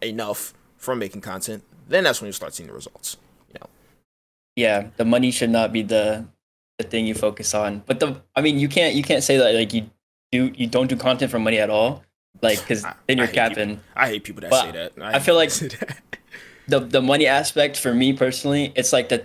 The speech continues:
Speaker 2: the main thing that drives me is, like, the people in the community and the, the, like, you know, just, like, the audience, I guess you can say.
Speaker 1: Mm-hmm.
Speaker 2: But the money, I mean, I do, like, look at the money every now and then, but it's, like, in my blind spot, you know, like, it's not, like,
Speaker 1: Yeah.
Speaker 2: it's not the main driver.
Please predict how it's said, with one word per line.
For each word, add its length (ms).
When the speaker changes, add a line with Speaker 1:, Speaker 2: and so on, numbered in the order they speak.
Speaker 2:
the 80
main 220
thing 140
that 140
drives 280
me 120
is, 120
like, 220
the 80
people 320
in 60
the 60
community 400
and 180
the, 380
the, 220
like, 200
you 60
know, 140
just, 220
like, 180
the 320
audience, 340
I 80
guess 160
you 60
can 80
say. 260
Speaker 1:
Mm-hmm. 280
Speaker 2:
But 100
the 60
money, 400
I 40
mean, 200
I 160
do, 300
like, 280
look 240
at 80
the 60
money 200
every 120
now 160
and 100
then, 120
but 80
it's, 100
like, 240
in 100
my 80
blind 260
spot, 220
you 60
know, 200
like, 280
it's 120
not, 200
like, 280
Speaker 1:
Yeah. 140
Speaker 2:
it's 120
not 140
the 60
main 180
driver. 440